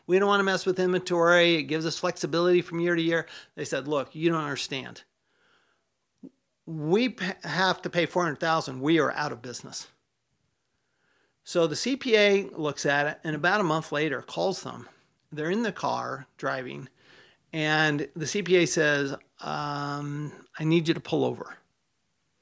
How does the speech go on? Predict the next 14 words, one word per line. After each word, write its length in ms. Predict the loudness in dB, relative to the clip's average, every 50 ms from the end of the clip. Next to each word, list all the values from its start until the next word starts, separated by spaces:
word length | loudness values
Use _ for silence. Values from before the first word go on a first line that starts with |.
| _ _ _ _ _ _ _ _ _ _
And 60 | -12 -10
I 20 |
said, 140 | -10 -8 -10
"W-, 140 | -10 -12 -14 -14
w-, 140 | -16 -16 -16 _ -12
just 300 | -10 -10 -8 -8 -10 -12 _ _ _ _ _ _ -20 -18
whatever 420 | -12 -6 -2 0 2 2 2 2
it 60 | 2
is, 260 | 2 0 0 -2 -4
just 180 | -6 -6 -6 -6
say," 100 | -6 -4 -2
"No, 160 | 0 2 4
no, 100 | 4 4
no, 240 | 2 2 -2 -4